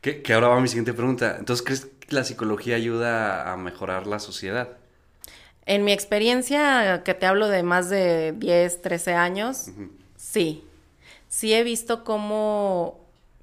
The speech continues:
Speaker 2: cómo la gente va cambiando. Es más, yo les digo, nada más por, porque el día que llegan,
Speaker 1: Ujú.
Speaker 2: llegan,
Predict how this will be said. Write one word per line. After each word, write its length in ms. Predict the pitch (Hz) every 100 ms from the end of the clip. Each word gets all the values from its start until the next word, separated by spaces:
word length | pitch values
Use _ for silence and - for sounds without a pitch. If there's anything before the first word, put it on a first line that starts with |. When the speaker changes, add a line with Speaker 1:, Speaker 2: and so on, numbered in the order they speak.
| _ - -
Speaker 2:
cómo 420 | 202 214 226 233 185
la 160 | 190
gente 420 | 175 202 196 208
va 320 | 196 190 175 -
cambiando. 600 | 185 185 175 156 170 -
Es 140 | 202
más, 240 | 208 190 185
yo 160 | 196 190 -
les 200 | 202 180
digo, 360 | 185 175 156 - - - -
nada 200 | 196 214
más 220 | 226 226
por, 300 | - 226 220
porque 1200 | - 185 185 185 180 175 170 165 165 160 160 160 _ -
el 160 | 190
día 180 | 196 208
que 160 | 214 247
llegan, 480 | 226 214 214 262 311 -
Speaker 1:
Ujú. 220 | - - -
Speaker 2:
llegan, 680 | - 196 190 202 208 208 196